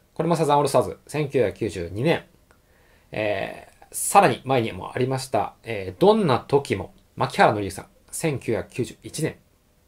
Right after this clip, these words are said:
えー、ここまで来たらですね、もう僕の中では完全にサザンだなと思って、特に一番最初にやり始めたのって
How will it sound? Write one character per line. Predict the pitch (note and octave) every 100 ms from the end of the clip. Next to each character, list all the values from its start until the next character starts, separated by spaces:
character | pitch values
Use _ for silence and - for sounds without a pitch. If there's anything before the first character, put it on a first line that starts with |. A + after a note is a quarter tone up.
| _ _ _
え | B2
ー、 |
こ | C#3+
こ | G3
ま | G#3+
で | D3
来 |
た | A#2
ら | F#2+
で | E2+
す | -
ね、 | F#2+
も | F#2+ F#2+
う |
僕 | G2 F#3
の | F#3+
中 | F#3+
で | A#2
は | F2+
完 | D#3+ F3
全 | F3 E3
に | D#3+
サ | F#3
ザ | C#3
ン | G2+
だ | F2+
な | F2+
と | F#2 - _
思 | - G2 G#2+
っ |
て、 | _ - G#2 E2+ _ _ -
特 | G#3 A#2+
に | G2 -
一 | -
番 | G#3
最 | A3+ A3+
初 | G3+
に | F#3 -
や | C3
り |
始 | D#3+ D3
め | C3+
た | F#2+
の | F2
っ |
て | _ F2+